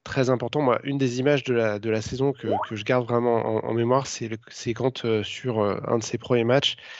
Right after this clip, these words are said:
il égalise à la dernière minute, euh, contre Caen. Euh, juste après qu'on ait perdu à Annecy, on était au fond du trou à ce moment-là.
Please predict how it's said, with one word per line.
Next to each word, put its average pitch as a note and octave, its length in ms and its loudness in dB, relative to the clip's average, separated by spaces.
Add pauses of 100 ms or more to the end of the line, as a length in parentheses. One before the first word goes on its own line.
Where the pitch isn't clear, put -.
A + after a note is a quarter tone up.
(240)
il G#2+ 340 0
égalise C3 400 6
à A2+ 60 6
la G#2 80 2
dernière B2 260 2
minute, B2 380 -2
euh, A2 180 -2
contre A#2 380 -10
Caen. D3 240 2 (760)
Euh, G2+ 800 0
juste B2+ 300 -2
après C3+ 260 4
qu'on A#2 160 0
ait G#2+ 80 2
perdu A#2 340 0
à G#2+ 60 8
Annecy, A#2 320 2
on B2 100 6
était G#2+ 140 -2
au A2+ 80 -4
fond C#3 160 -2
du C#3+ 80 -2
trou C#3 220 2
à A#2 40 4
ce A2+ 140 -4
moment-là. A#2 460 2